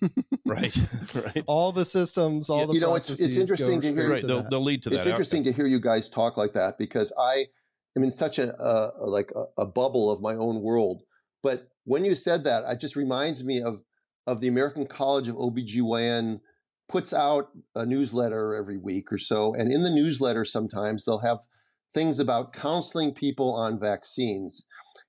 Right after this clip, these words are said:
Speaker 3: And there's a vaccine called the
Speaker 2: Mm-hmm.
Speaker 3: Tdap vaccine, which is tetanus, diphtheria, and pertussis. It's recommended by acog to give to all women at twenty-eight weeks pregnant,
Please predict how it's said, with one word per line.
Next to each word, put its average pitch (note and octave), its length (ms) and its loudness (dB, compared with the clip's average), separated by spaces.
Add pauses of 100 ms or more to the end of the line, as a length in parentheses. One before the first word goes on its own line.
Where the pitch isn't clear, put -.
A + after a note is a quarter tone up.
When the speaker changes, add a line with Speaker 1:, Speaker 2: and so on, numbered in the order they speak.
(100)
Speaker 3:
And C3+ 260 -2 (200)
there's D#3 280 0
a E3+ 40 2
vaccine D#3 420 0
called C3+ 240 0
the A2+ 60 -4
Speaker 2:
Mm-hmm. B2 340 -2
Speaker 3:
Tdap F#2 240 2
vaccine, G2 520 -4
which F#2+ 120 -14
is - 140 -6
tetanus, B2 440 -4
diphtheria, G2+ 480 0
and F#2 100 -6
pertussis. - 640 -4 (360)
It's B2 200 -2
recommended C#3 760 2
by A#2+ 180 2
acog A#2+ 540 0
to A#2+ 80 -8
give A#2 260 -2
to B2+ 60 -8
all B2 340 2
women B2 300 0
at G#2+ 140 -4
twenty-eight G#2+ 520 -6
weeks - 280 -14
pregnant, D3 540 -2